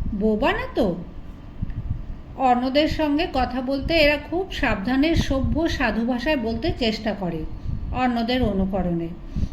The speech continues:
কিন্তু নিজেদের মধ্যে একটু গা ছেড়ে দেয়। মদনা বলে, "বড় মানুষদের ড্রাইভারদের সময় বিশেষ বোবাকালা অন্ধ সব হতে হয় রে ট্যাপা, খোঁড়ার নুলোটা বাদে।" "এত বড় মানুষ দেখলি কোথায়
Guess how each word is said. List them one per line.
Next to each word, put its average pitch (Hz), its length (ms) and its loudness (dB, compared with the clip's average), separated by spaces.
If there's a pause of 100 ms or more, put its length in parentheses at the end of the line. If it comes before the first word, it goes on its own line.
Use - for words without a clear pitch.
(140)
কিন্তু 330 240 4
নিজেদের 285 500 4
মধ্যে 359 200 -2
একটু 415 200 -2
গা 226 360 2
ছেড়ে 175 300 -2
দেয়। 165 260 -4 (720)
মদনা 262 280 2
বলে, 311 400 2 (640)
"বড় 202 300 2
মানুষদের 240 520 2
ড্রাইভারদের 269 720 4
সময় 302 720 2
বিশেষ 285 600 2 (180)
বোবাকালা 254 760 2
অন্ধ 214 300 2
সব 254 460 0
হতে 269 260 0
হয় 285 180 2
রে 269 140 0
ট্যাপা, 190 440 -2 (540)
খোঁড়ার 226 540 4
নুলোটা 247 480 4
বাদে।" 175 380 -2 (1300)
"এত 240 260 2
বড় 370 280 6
মানুষ 381 280 0
দেখলি 302 340 4
কোথায় 302 360 4